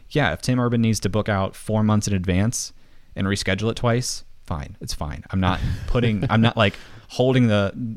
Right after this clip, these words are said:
Speaker 1: next week's episode hoping that I can publish Tim next week. Like, it'll come when it comes, and I'll keep filling the pipeline. And that's
Speaker 2: Hmm.
Speaker 1: just kind of the approach. And you, you build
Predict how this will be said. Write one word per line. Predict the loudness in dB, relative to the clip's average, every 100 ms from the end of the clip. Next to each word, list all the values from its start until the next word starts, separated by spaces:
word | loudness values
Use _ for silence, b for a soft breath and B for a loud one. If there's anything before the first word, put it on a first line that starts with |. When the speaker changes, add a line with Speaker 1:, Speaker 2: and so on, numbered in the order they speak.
| -12 -2
Speaker 1:
next | 0 0 2
week's | 2 4
episode | 0 2 0 2
hoping | 2 2 4
that | 4
I |
can | 4 2
publish | 2 0 2
Tim | 2 2
next | 0 -2
week. | -2 0
Like, | -2 -2
it'll | -4 -2
come | 0 0
when | 0
it | -2
comes, | -4 -2 -4 -6 b b b b b -4
and | -2
I'll | 0
keep | -2 0
filling | 2
the | 4
pipeline. | 2 0 -6 -10 -16 b b b b b -16 -4
And |
that's | -2 -2
Speaker 2:
Hmm. |
Speaker 1:
just | -4 -2
kind | -2
of | 0
the | 0
approach. | -2 -4 -6 -8
And | -4 -2
you, | -2
you | -2 -2
build | 0 2 4 4 0